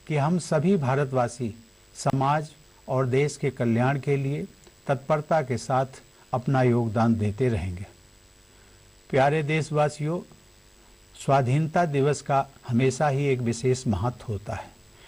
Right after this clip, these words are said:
लेकिन इस बार इस दिवस के साथ एक खास बात जुड़ी हुई है। कुछ ही सप्ताह बाद दो अक्टूबर से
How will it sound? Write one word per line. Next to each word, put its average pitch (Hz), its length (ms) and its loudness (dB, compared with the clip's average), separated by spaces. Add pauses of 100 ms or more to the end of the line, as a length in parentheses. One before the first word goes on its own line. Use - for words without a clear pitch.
(220)
लेकिन 170 300 4
इस 175 180 4
बार 160 340 0 (460)
इस 165 200 -6
दिवस 175 340 2
के 170 160 -2
साथ 160 280 0 (460)
एक 143 200 -2
खास 160 360 -2
बात 139 180 2
जुड़ी 113 300 0
हुई 107 220 0
है। - 200 -10 (640)
कुछ 165 240 2
ही 160 220 4
सप्ताह 151 480 0
बाद 156 320 0 (500)
दो 139 220 0
अक्टूबर 160 500 -2
से 165 300 -6